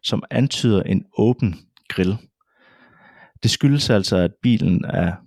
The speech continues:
fuld elektrisk og ikke har brug for luftindtaget til sin forbrændingsmotor, som den ville have haft, hvis den ikke var elektrisk, jo. I stedet er der et stilfuldt Polestar-logo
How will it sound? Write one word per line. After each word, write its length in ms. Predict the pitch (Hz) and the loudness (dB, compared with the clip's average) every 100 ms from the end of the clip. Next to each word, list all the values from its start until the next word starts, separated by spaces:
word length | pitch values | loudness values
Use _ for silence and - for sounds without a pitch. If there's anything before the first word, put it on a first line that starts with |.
| _ _ - | _ _ -2
fuld 200 | 131 - | -2 0
elektrisk 640 | - 151 - - - - 117 | 0 -2 -2 -6 -6 -10 -4
og 180 | 101 | 0
ikke 160 | 107 - | 0 0
har 120 | 107 | -6
brug 200 | - 110 | -2 -4
for 180 | - 95 87 | 0 -2 0
luftindtaget 920 | 101 127 - 92 - 87 80 - - _ - | -2 -2 0 0 0 0 0 -4 -14 _ -4
til 300 | 104 87 101 - - - | -4 -4 -8 -18 -18 -8
sin 340 | - 85 85 - | -2 -2 -2 -4
forbrændingsmotor, 800 | 90 - 95 85 - 85 82 85 | -6 0 0 0 -2 -2 -2 -4
som 240 | 80 85 - | -4 -6 -6
den 160 | - 87 | -4 -2
ville 160 | 90 92 | -2 -2
have 120 | 87 | -6
haft, 200 | 87 - | -6 -8
hvis 140 | - - | -12 -6
den 120 | 85 | -4
ikke 120 | 80 | -4
var 80 | - | -4
elektrisk, 520 | 82 87 - - - | -4 -4 -8 -12 -8
jo. 80 | 90 - _ _ _ _ _ _ _ - - - - _ _ _ _ _ - | -10 -10 _ _ _ _ _ _ _ -20 -20 -20 -20 _ _ _ _ _ -4
I 60 | |
stedet 440 | 110 - 165 139 - | -2 2 4 4 4
er 140 | 98 | 2
der 140 | 98 95 - _ _ - | 4 0 -6 _ _ -8
et 100 | 95 - | -6 -6
stilfuldt 720 | - - 156 - 117 104 - - _ - | -6 0 -2 0 0 0 -4 -20 _ -4
Polestar-logo 760 | 127 135 - 107 92 98 107 | 0 0 0 0 2 2 2